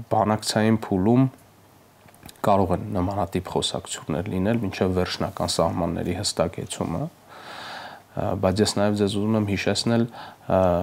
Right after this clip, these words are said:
երկու հազար քսանմեկ թվականի, ը, սեպտեմբերյան իրադարձությունները, երբ ջերմուկի վրա հարձակումներ եղան և այլն։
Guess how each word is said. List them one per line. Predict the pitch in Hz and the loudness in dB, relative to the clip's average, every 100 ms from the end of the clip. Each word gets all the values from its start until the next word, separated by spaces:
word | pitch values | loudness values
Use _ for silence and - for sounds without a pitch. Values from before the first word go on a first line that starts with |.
| 90 | 2
երկու | 90 95 104 90 | 2 2 4 4
հազար | 90 107 104 - - - - 87 87 - - - - | 4 4 2 0 -12 -8 -2 0 0 -4 -6 -12 -20
քսանմեկ | - - 87 92 104 - | -6 0 2 2 0 -2
թվականի, | 98 90 87 92 95 104 107 110 - - - - | 0 2 0 -2 0 2 0 -4 -14 -20 -20 -10
ը, | - 87 82 82 - - - - _ - - _ _ _ _ _ _ | -2 0 0 0 -2 -4 -10 -18 _ -20 -20 _ _ _ _ _ _
սեպտեմբերյան | - - - 104 104 123 107 | -2 -2 2 2 4 4 4
իրադարձությունները, | 85 - 92 - - - 90 92 85 | 0 0 -2 -2 -6 -8 -4 -4 -4
երբ | 80 73 - - - _ - - - - _ - - - | -4 -4 -8 -20 -20 _ -20 -20 -20 -20 _ -20 -14 0
ջերմուկի | 98 98 85 113 127 | 0 2 0 0 0
վրա | 113 | 2
հարձակումներ | 110 90 - - - 90 87 85 | 0 0 -2 -6 -6 -6 -4 -4
եղան | - - - - | -6 -6 -6 -8
և | - - | -8 -10
այլն։ | 117 - | -10 -16